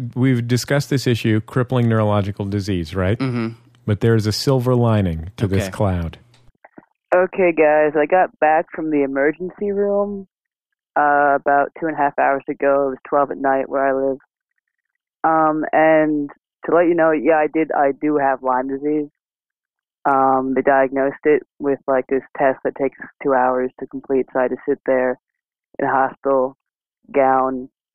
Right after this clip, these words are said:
Speaker 3: but I was wearing pants, which was nice. Um,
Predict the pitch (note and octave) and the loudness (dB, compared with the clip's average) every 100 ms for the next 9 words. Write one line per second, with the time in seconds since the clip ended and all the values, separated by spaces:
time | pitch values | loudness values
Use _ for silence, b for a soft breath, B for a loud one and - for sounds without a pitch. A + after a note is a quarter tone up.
0 | _ _ _ _ - C#3+ D3 C#3 C3 B2+ | _ _ _ _ -2 0 2 0 -2 -2
1 | C#3 C3 B2 C#3+ C3 - B2+ B2+ B2+ _ | -2 -2 -4 -12 -14 -6 -4 -4 -10 _
2 | _ _ _ _ _ _ _ _ - F#3 | _ _ _ _ _ _ _ _ -2 2
3 | F3+ F3+ F3 E3+ D#3 C#3+ | 2 2 0 -2 -4 -6